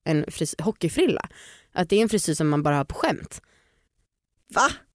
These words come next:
Speaker 1: Nej, men det var ju så jag tolkade Victor, eftersom att han sa att det här är bara en sån porrfrilla som liksom
Speaker 2: Ja.
Speaker 1: inte ska användas i riktiga livet.
Speaker 2: Nej, men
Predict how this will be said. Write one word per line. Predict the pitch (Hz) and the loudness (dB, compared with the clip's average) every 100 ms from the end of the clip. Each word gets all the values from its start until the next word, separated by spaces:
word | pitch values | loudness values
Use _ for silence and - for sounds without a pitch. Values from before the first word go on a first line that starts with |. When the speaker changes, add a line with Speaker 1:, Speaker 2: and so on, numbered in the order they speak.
| _ | _
Speaker 1:
Nej, | 330 | 4
men | 349 294 | 4 4
det | 277 | 4
var | 285 | 4
ju | 285 | 2
så | - | 2
jag | 285 | 2
tolkade | 285 285 - 277 294 | 2 0 2 2 2
Victor, | 349 - 165 | 2 2 0
eftersom | - 175 170 | 0 0 0
att | 160 | 0
han | 175 | -2
sa | 156 156 | 0 0
att | 151 | 0
det | 156 | 0
här | 147 | 0
är | |
bara | 143 135 | 0 0
en | 139 | -2
sån | 139 127 101 - _ _ _ _ | -4 -6 -8 -14 _ _ _ _
porrfrilla | 175 147 143 165 151 151 | 0 0 0 0 0 -2
som | - | -6
liksom | 156 - - - _ _ _ - | -8 -8 -10 -14 _ _ _ -6
Speaker 2:
Ja. | 190 190 180 170 175 | -2 0 0 0 2
Speaker 1:
inte | 190 165 | 2 2
ska | 170 | -2
användas | 160 156 143 - | 2 2 2 0
i | |
riktiga | 202 - 269 | -2 0 0
livet. | 285 120 - - - | 2 0 -4 -14 -6
Speaker 2:
Nej, | 185 | -4
men | 311 | -2